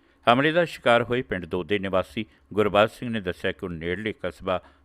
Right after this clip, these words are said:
ਖਾਲੜਾ ਵਿਖੇ ਜਿਮ ਲਗਾਉਣ ਜਾਂਦਾ ਹੈ, ਜਿੱਥੇ ਨੇੜਲੇ ਪਿੰਡ ਦਾ ਜਸਪਾਲ ਸਿੰਘ ਵੀ ਵਰਜਿਸ਼ ਕਰਨ ਲਈ ਆਉਂਦਾ ਹੈ। ਬੀਤੇ ਚਾਰ ਮਹੀਨੇ ਪਹਿਲਾਂ ਜਸਪਾਲ ਸਿੰਘ ਉਸ ਕੋਲੋਂ weight lifting ਮੁਕਾਬਲੇ ਵਿੱਚ ਹਾਰ ਗਿਆ ਸੀ,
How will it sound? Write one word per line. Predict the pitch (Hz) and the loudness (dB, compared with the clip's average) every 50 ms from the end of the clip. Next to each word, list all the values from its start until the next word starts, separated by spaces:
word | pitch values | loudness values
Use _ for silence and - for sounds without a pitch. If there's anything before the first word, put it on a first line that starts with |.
| _ _ | _ _
ਖਾਲੜਾ | - - 110 107 107 107 117 107 | 0 2 4 4 6 4 4 2
ਵਿਖੇ | 82 82 - - 113 117 - _ _ _ _ _ 87 | 2 -2 -8 -10 -10 -10 -10 _ _ _ _ _ -16
ਜਿਮ | 87 82 - - 139 165 | -8 0 2 2 2 2
ਲਗਾਉਣ | 165 147 131 101 95 92 92 85 | 0 -2 -2 -2 -2 -4 -4 -4
ਜਾਂਦਾ | 85 80 73 78 92 | -6 -6 -4 -4 -4
ਹੈ, | 87 - - _ _ _ - - _ _ _ | -4 -4 -8 _ _ _ -20 -20 _ _ _
ਜਿੱਥੇ | 98 120 131 - 156 147 | 0 0 0 2 0 0
ਨੇੜਲੇ | 139 131 131 131 143 151 | 0 0 0 2 0 -2
ਪਿੰਡ | 147 127 113 104 | -2 -2 -4 -2
ਦਾ | 104 110 | -2 -2
ਜਸਪਾਲ | 95 90 98 - - - 95 90 90 85 | -2 -2 -6 -8 -4 -2 -2 0 0 -2
ਸਿੰਘ | - - 104 104 | -6 -10 -10 -8
ਵੀ | 95 92 85 | -8 -8 -6
ਵਰਜਿਸ਼ | 78 87 80 76 92 101 - - - | -6 -6 -6 -6 -8 -8 -8 -10 -8
ਕਰਨ | - 90 85 78 | -8 -8 -8 -6
ਲਈ | 82 80 78 - - | -10 -12 -14 -12 -14
ਆਉਂਦਾ | 82 80 73 92 104 | -14 -8 -6 -6 -4
ਹੈ। | 92 82 71 - _ _ _ _ _ _ _ _ _ _ | -4 -6 -8 -10 _ _ _ _ _ _ _ _ _ _
ਬੀਤੇ | 95 98 - - 101 90 | -8 -8 -4 -4 -6 -2
ਚਾਰ | - 101 92 92 95 | 0 0 0 0 0
ਮਹੀਨੇ | 95 92 90 90 85 90 | -4 -8 -10 -10 -10 -8
ਪਹਿਲਾਂ | - - 90 87 95 95 - _ _ _ _ _ - | -6 -6 -6 -6 -6 -10 -14 _ _ _ _ _ -2
ਜਸਪਾਲ | 101 127 127 - - - 135 131 147 143 | 0 0 0 -2 0 4 4 6 6 4
ਸਿੰਘ | - - 113 104 117 - _ _ _ _ _ _ _ | 0 -6 -8 -8 -8 -12 _ _ _ _ _ _ _
ਉਸ | 139 147 147 - | 2 2 2 2
ਕੋਲੋਂ | - - 127 110 120 135 131 | -2 -2 0 0 0 -2 -4
weight | 98 85 92 101 101 - - | -4 -2 -2 -2 -2 -4 -6
lifting | 95 92 - _ - 95 90 | -8 -8 -8 _ -10 -10 -10
ਮੁਕਾਬਲੇ | 90 - - 90 85 76 80 85 | -10 -4 -2 -2 -2 -2 -4 -8
ਵਿੱਚ | 82 82 - - - 78 | -10 -10 -14 -12 -10 -8
ਹਾਰ | 73 71 | -8 -8
ਗਿਆ | 78 - 95 92 | -6 -6 -6 -6
ਸੀ, | - - 85 76 | -6 -10 -16 -16